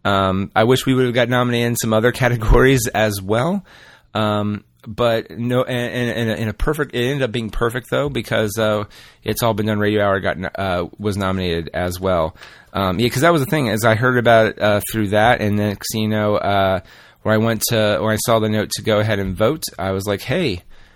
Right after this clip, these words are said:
awesome." And then I got an email saying, "Hey, you should submit something for, uh, the show." And which is, this is w-,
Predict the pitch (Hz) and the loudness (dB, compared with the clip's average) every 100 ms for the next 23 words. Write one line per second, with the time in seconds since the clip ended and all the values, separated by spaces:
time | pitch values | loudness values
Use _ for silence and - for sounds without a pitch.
0 | _ _ - - 147 - 113 95 92 - | _ _ -6 -2 0 2 0 0 -4 -4
1 | 101 104 104 104 104 107 110 107 104 104 | -4 -2 0 0 2 2 2 2 0 0
2 | 107 143 117 117 123 - 123 156 - 101 | 0 0 0 -2 -4 -4 -4 -4 -4 -4
3 | 92 92 90 - - 98 95 95 95 - | -4 -6 -6 -10 -8 -4 -2 0 -2 -4
4 | _ _ _ _ _ - 95 92 87 - | _ _ _ _ _ -2 0 2 0 -4
5 | 95 98 - 127 - - - 127 127 135 | -4 0 4 4 4 -6 -4 -2 2 2
6 | 143 135 127 123 127 120 113 107 | 2 -2 -4 -2 -4 -6 -10 -12